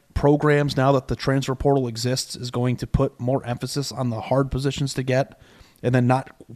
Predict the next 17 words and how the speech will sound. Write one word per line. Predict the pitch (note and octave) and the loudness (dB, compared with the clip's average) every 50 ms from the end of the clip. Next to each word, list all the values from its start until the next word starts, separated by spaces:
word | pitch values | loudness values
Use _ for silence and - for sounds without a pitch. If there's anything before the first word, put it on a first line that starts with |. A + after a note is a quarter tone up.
| - _ | -16 _
quite | - - C#3 C3+ C#3 - - | -2 2 2 2 2 2 0
put | - D3 C#3 | 2 2 2
as | C3 - | 2 2
much | C3+ C3 - - | 0 -2 -2 -2
pressure | - - C3 B2 - - C3+ | -4 -2 -2 -2 0 0 0
on | C3 C3+ | 0 0
themselves | C3+ C3+ - - C3 C3+ C3+ C3+ | 0 -2 -2 -2 -2 -2 -2 -4
to | - B2+ | -4 -6
land | A#2 A2+ A#2 B2 C3+ C#3 C3+ C#3 C3+ | -4 -4 -2 0 0 2 2 0 0
certain | - - C#3+ B2 F#2+ A#2+ | 0 0 0 0 0 0
positions | - A#2 A#2 C3 B2+ B2 - D3 C3+ - | -2 -2 0 -2 -4 -4 -2 -4 -2 -4
that | C#3 - | -4 -4
they | C3 B2+ | -4 -4
think | B2 C#3+ C3 - | -4 -2 0 0
are | C3 | 2
more | A#2+ B2 B2+ | 4 4 4
replaceable? | B2+ B2 - B2+ B2+ C3 - D3+ D3 D3 - | 4 2 2 0 0 0 -2 -4 -6 -6 -8